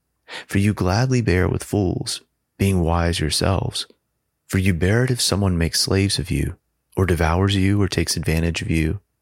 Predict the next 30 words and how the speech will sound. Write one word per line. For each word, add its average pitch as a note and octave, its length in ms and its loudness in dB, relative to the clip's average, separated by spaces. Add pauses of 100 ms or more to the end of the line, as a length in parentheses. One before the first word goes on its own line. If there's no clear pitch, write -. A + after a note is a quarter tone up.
(240)
or F#2+ 80 0
puts - 280 -2
on F#2 200 -2
airs, F2+ 500 -2
or E2 60 -4
strikes - 480 -2
you F2+ 60 -2
in F#2 80 -4
the F2+ 80 -2
face. - 500 -2 (880)
To G2 80 -2
my F#2 200 2
shame, A2 560 0
I F2 60 0
must F#2+ 300 2
say, E2 420 -2 (1120)
"We G2+ 120 2
were G#2 100 4
too G#2+ 260 -2
weak - 240 -4
for - 140 -8
that." - 340 -8 (1000)
But E2 140 -2
whatever A2 380 2
anyone B2 360 0
else F#2+ 220 -2
dares D#2+ 320 0
to - 80 -4
boast E2 380 -2
of, E2 280 -2